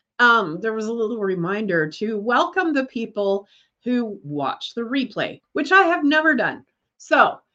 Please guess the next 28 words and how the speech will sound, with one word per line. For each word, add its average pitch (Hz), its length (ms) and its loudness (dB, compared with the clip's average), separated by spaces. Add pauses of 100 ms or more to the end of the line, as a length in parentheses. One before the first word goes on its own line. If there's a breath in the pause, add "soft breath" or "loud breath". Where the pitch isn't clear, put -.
(240)
thank 370 240 2
y'all 190 300 4
for 196 180 -2
watching 196 380 0
the 185 60 -6
replay, 175 600 -4
whoever 233 320 2
does 160 300 -2
that. 135 200 0
I 190 100 -2
know 247 200 2
that 240 180 2
lots 196 320 -2
of 262 120 -6
people 233 340 -4
do, 151 540 -4 (280 loud breath)
and 185 140 -2
I 185 60 -2
know 185 600 0
that, 147 540 -4 (220)
um, 123 580 -8 (2250)
that - 180 -12
that's 226 260 -6
very 285 300 4
important, 254 680 -2
and 233 120 -8
it 208 100 -10
just, 269 340 -14